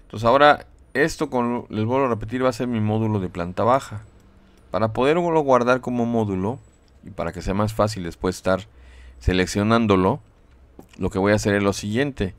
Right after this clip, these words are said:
Voy a irme aquí a opciones, perdón,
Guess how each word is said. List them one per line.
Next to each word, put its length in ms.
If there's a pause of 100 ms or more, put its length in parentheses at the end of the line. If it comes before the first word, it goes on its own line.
(480)
Voy 200
a 60
irme 160
aquí 400
a 340 (280)
opciones, 880 (680)
perdón, 320